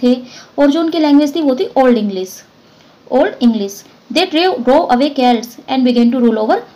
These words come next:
Britain। उन्होंने क्या किया, उन्होंने Picts के साथ तो, अ, युद्ध किया ही, लेकिन उन्होंने केल्ट्स को भी धीरे धीरे करके उस राज्य से भगा दिया और खुद जो है वो वहाँ पर rule करने लगे, Britain पर उन्होंने rule करना शुरू कर दिया। और इन्हीं Anglo के, अ, नाम पर ही Britain का जो नाम था वो England पड़ा था।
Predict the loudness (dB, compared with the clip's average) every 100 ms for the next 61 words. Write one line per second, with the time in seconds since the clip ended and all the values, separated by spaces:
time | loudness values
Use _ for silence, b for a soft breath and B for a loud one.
0 | -4 0 0 0 -4 B B B 2 4
1 | 2 -2 -2 -2 -6 0 2 2 0 -6
2 | -10 -8 -4 -2 -4 0 0 2 2 2
3 | 2 2 0 0 0 2 2 0 0 2
4 | 4 2 2 -2 -2 -2 0 2 2 2
5 | 0 0 -2 0 0 0 2 0 0 -2
6 | -2 -2 -2 0 -2 -2 B B B -2
7 | -2 -2 -4 -4 -2 -2 0 2 2 2
8 | -2 -2 -4 -4 B B -2 2 4 2
9 | -2 -6 -6 -6 -2 0 0 0 0 0
10 | 2 0 0 0 0 -2 -2 -4 -2 -4
11 | -8 B B 0 2 4 2 2 0 0
12 | 0 0 -2 0 0 2 2 0 0 0
13 | 0 0 0 0 0 -2 -2 -4 -2 0
14 | 0 0 2 0 0 -2 -4 -4